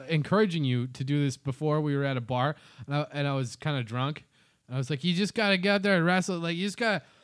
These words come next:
fucking throw a bitch down." And s-, everybody looked at me when I said that 'cause they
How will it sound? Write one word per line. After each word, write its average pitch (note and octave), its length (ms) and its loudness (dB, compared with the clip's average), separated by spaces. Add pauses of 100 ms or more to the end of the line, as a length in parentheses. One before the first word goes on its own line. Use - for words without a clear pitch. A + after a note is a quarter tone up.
(340)
fucking - 680 2
throw G#3 440 4
a - 20 4
bitch G3 480 0
down." F#3 400 4
And C#3 80 -2
s-, C#3 260 -8 (240)
everybody D3 400 2
looked C#3+ 220 0
at D3+ 100 -4
me C#3+ 80 0
when C3+ 140 -2
I A#2+ 60 -2
said B2 260 -4
that C#3 280 -4
'cause B2 160 -6
they B2 140 -4